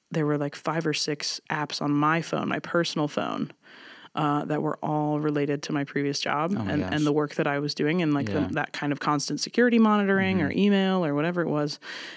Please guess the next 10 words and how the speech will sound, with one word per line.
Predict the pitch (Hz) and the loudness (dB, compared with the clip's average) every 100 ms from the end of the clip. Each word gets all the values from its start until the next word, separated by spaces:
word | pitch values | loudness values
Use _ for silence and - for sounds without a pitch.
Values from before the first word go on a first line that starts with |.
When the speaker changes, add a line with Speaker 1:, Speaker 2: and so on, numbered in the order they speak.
| - | -6
Speaker 1:
And | 170 | -2
I | 156 | -2
can't | - 170 165 - | -2 -2 -2 -4
tell | - 160 | -2 2
you | 156 147 143 143 | 4 4 2 0
how | 147 - 147 139 139 143 143 - _ - - - - - _ _ _ - - - _ - - - - - - | -2 -2 -2 0 0 0 -2 -6 _ -20 -20 -20 -20 -20 _ _ _ -20 -20 -20 _ -20 -16 -14 -16 -16 -10
liberating | 165 160 165 156 147 139 135 | -4 0 2 4 2 2 0
it | 135 - | 0 0
was | 139 76 82 - - | -2 -2 -2 -4 -2
Speaker 2:
Hmm. | 104 98 | -2 -2